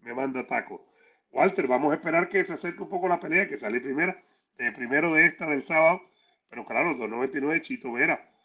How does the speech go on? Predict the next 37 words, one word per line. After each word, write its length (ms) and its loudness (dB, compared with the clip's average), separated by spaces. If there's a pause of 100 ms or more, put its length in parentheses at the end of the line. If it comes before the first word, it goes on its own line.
(280)
eh, 160 -6
va 80 -2
a 40 -2
estar 300 0 (140)
y, 400 -10
y 260 -16
Cochón 360 -8
O'Malley. 320 4
Esa 140 -6
es 60 -2
una 140 -2
buena 280 -2
pelea, 320 -4
¿no? 180 -8 (500)
Muy 300 -4
buena 300 -2
pelea. 360 -8 (340)
Señoras 400 -4
y 60 -6
señores, 380 -8 (480)
quiero 400 4
que 80 -8
ustedes 340 4
vean 260 6
esto 380 2 (400)
antes 360 -4
de 140 -6
que 160 -12
nos... 500 -4 (440)
Claro 240 2
que 80 -10
sí, 160 -12
Conor 260 -8
McGregor, 540 -2
<laughs> 20 -20
dice 360 -8
Conor. 460 -4